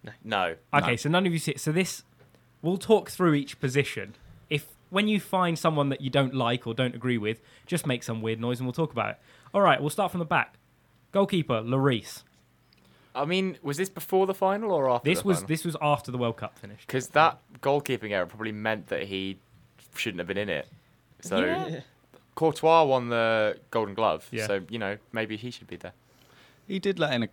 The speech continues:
Speaker 4: couple of goals against Japan that potentially he shouldn't have,
Speaker 3: Yeah.
Speaker 4: but it, but toss-up between those two.
Speaker 2: Yeah.
Speaker 4: Um, Lloris was very good throughout the tournament. He pulled off a couple of wonder saves against,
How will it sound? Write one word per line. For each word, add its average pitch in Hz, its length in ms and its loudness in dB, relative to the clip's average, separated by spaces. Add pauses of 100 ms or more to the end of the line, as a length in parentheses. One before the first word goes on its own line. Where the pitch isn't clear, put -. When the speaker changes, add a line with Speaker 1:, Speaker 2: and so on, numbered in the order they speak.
(200)
Speaker 4:
couple - 160 -8
of 110 60 -4
goals 98 240 0
against 95 280 -6
Japan 87 480 -4
that - 160 -12
potentially 110 800 -10
he 110 60 -8
shouldn't - 560 -12
have, 123 260 -10
Speaker 3:
Yeah. 165 220 -8
Speaker 4:
but 110 340 0 (560)
it, 110 140 -6 (100)
but 104 340 -2
toss-up 117 360 4
between 92 320 -2
those 90 260 -2
two. 90 120 -6
Speaker 2:
Yeah. 82 160 -4 (180)
Speaker 4:
Um, 90 500 -4
Lloris 110 320 4
was 101 140 -2
very 92 180 -2
good 92 260 -8
throughout 90 280 -4
the - 60 -14
tournament. 95 200 -8
He 110 60 -10
pulled 139 300 -4
off - 120 -6
a 110 60 -10
couple - 420 -10
of 95 120 -10
wonder 117 440 -4
saves 90 480 -8
against, 92 440 -8